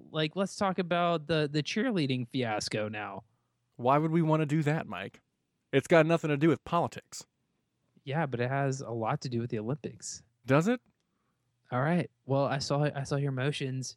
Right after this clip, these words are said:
Speaker 1: You're chopping my head off. We'll
Speaker 2: Yeah.
Speaker 1: just cut this segment.
Speaker 2: <laughs>
Speaker 1: Continue.
Speaker 2: So, but the Olympics that I wanted to talk about, Mike, were, were really two kind of,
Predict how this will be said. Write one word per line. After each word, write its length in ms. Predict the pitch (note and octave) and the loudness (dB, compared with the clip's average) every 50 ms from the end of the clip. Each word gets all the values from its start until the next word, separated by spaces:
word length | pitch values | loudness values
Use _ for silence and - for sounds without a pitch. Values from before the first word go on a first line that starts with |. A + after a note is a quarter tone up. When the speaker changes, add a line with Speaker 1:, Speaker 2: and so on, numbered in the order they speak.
| _ - | _ -10
Speaker 1:
You're 140 | C3 C3 A#2+ | -8 -8 -8
chopping 360 | - - C#3+ C3+ C3+ C3+ C3+ | -6 -4 -4 -4 -2 -2 -4
my 80 | C3 C3 | -2 -2
head 120 | C#3 C#3 | -2 0
off. 240 | C#3 B2+ C3 C3 - - | 0 -2 -2 -4 -4 -2
We'll 120 | - F#3+ | 2 4
Speaker 2:
Yeah. 60 | G#3 G3+ | 4 4
Speaker 1:
just 80 | E3+ C3 | 4 2
cut 160 | C#3+ C#3+ - | 0 -2 -2
this 160 | - C3+ B2+ - | -2 -2 -2 0
segment. 440 | - A#2+ A#2+ B2 B2+ A#2+ A#2 - - - - - - - G3 | 0 -2 -2 -2 -2 -4 -4 -6 -10 -16 -20 -12 -4 -2 -2
Speaker 2:
<laughs> 320 | - - - G3+ - _ | 0 0 -4 -8 -8 _
Speaker 1:
Continue. 520 | - - D#3 - D3 D3+ D3+ C3+ A#2+ A#2 F3+ C#4 C#4+ C#4+ C#4 - - - - - C4 C4+ C#4 C4+ B3+ B3 A#3 A3 - - - | -8 -6 -2 0 0 2 2 2 2 0 -2 -2 -4 -4 -6 -6 -10 -20 -16 -12 -10 -8 -8 -8 -8 -10 -14 -16 -18 -16 -2
Speaker 2:
So, 220 | - F#3 F#3+ F#3+ | 2 4 4 4
but 140 | F3 F#3+ F3+ | 4 2 4
the 100 | G3 G3+ | 4 6
Olympics 340 | G#3+ C4 D4+ C#4+ D4 - - | 6 6 4 4 2 0 0
that 100 | F#3 F3+ | 2 4
I 20 | E3+ | 6
wanted 300 | E3 E3+ E3 D#3 D3+ C#3+ | 6 6 6 4 4 2
to 60 | C#3 | 0
talk 260 | - G3 A#3+ B3+ A3+ | 0 0 0 2 2
about, 240 | F3+ D3 B2+ A#2+ A#2 | 4 4 4 4 4
Mike, 260 | A#2 A#2 A#2 A#2 A2+ - | 4 2 2 2 0 0
were, 260 | C#3 D3+ D#3+ D3 - - | 2 2 2 0 0 0
were 140 | E3 E3+ F3 | 2 4 4
really 300 | G3+ B3 B3 G#3+ E3+ D#3 | 6 6 6 4 4 2
two 360 | - - - - G#3 G3+ F#3+ - | 0 -4 -2 0 2 2 2 2
kind 200 | - E3+ D#3+ D3 | 0 0 0 0
of, 100 | C3+ A#2+ | 0 -2